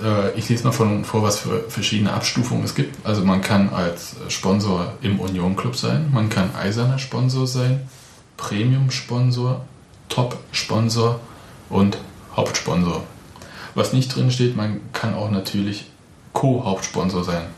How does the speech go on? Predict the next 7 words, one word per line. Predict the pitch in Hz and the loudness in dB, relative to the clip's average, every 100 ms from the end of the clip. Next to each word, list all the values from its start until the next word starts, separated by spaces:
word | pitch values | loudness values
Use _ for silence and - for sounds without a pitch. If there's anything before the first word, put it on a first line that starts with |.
| - - - - 90 | -18 -20 -20 -10 -6
wie | 90 90 87 - - - - | -2 0 -2 -8 -16 -18 2
eine | 95 95 | 4 6
Wurst | 101 - - | 4 0 -2
aus | - | -2
der | - | 0
Nähe. | 87 90 - - - - - - - - - - - - - - | 0 -2 -6 -12 -18 -18 -18 -18 -18 -20 -20 -20 -20 -20 -6 2
Und | 110 107 101 104 | 4 6 4 0